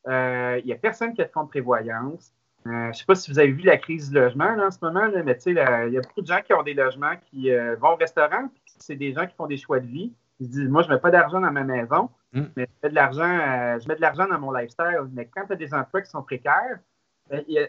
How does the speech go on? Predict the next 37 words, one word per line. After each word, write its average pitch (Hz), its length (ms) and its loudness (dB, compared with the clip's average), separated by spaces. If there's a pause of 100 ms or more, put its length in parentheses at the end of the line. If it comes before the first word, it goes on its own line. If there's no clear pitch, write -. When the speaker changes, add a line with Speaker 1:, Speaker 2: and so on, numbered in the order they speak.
Speaker 1:
il 151 80 -10
y - 20 -4
a - 40 -4
un 143 40 -8
paquet 190 280 0
de - 40 -16
cette 190 160 -2
rotation-là, 160 800 4
de 127 220 -2
gens-là 151 320 2
qui - 140 -18
vont 139 100 0
débarquer. 131 560 0 (480)
Fait 185 60 -10
que - 180 -14
moi, 190 120 0
je, 233 100 -6 (280)
j'ai 135 200 -2
bien, 233 200 8
bien 208 120 8
hâte 190 220 6
de 160 80 2
voir 165 360 -2
qui - 140 -18
va 196 120 -2
revenir 131 400 -10
au 131 80 -8
resto. 170 480 -8 (520)
Euh, 131 180 -6
je - 80 -16
pense 160 240 0
pas 247 100 6
qu'on 214 140 4
va 165 80 6
pouvoir 165 320 2
se 143 160 -2
fier 202 600 -6